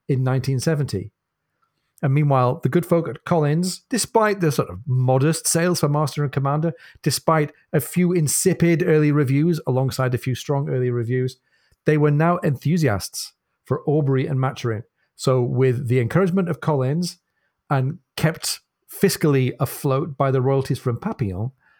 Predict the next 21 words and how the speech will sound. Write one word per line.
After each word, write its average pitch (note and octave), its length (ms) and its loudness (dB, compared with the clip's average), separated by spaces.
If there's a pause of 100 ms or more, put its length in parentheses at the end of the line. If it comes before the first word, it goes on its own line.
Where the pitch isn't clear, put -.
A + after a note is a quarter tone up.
(520)
O'Brien D3+ 340 2
found D3 220 0
it C3 80 -4
possible C3 340 0
to B2+ 120 -4
plunge A#2+ 280 -2
back C#3+ 240 0
into B2 180 0
this A2+ 360 -2
nautical, C3+ 720 0 (280)
historical C3 640 2
world C3+ 360 2
that B2 100 2
he A#2 100 0
created. A2 480 -4 (520)
To C#3+ 100 2
quote D#3 460 0
Dean F#3+ 220 0
King, F2+ 280 -4 (480)
"He G3+ 240 2
had A#3+ 300 -2